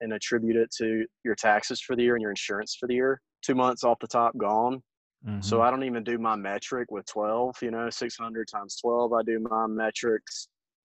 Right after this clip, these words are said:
Speaker 1: You know, when I'm targeting a property or targeting acquisition, I do my six hundred times ten. I don't even account for two of the months of income 'cause they
Speaker 2: Yeah.
Speaker 1: go to taxes and insurance. So I took that money and, and played with it, probably just 'cause it was my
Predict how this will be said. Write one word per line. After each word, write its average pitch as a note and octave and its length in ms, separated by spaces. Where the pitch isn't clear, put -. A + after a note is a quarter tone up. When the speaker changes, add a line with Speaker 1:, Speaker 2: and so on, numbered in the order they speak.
Speaker 1:
You A#2 80
know, A2+ 180
when A2+ 120
I'm A#2 140
targeting A#2 460
a G2+ 40
property A#2 460
or G2+ 40
targeting A2 420
acquisition, G#2+ 600
I A2 80
do A2 160
my A2+ 120
six - 280
hundred A#2 200
times G2 280
ten. A#2+ 140
I - 20
don't B2+ 120
even A2 160
account A#2 380
for C3 160
two C3+ 140
of B2+ 80
the A#2+ 60
months A#2+ 260
of C3 100
income C3+ 320
'cause G#2 100
they A2 60
Speaker 2:
Yeah. G#2+ 40
Speaker 1:
go A2+ 80
to G#2+ 40
taxes A2+ 360
and A#2 60
insurance. A#2 360
So E3+ 160
I G#3 60
took G3+ 240
that D3 160
money C3 320
and, A#2+ 180
and B2 220
played B2 260
with B2+ 200
it, B2 160
probably A#2 280
just A2+ 180
'cause A2+ 180
it A2+ 60
was A2 180
my G#2+ 120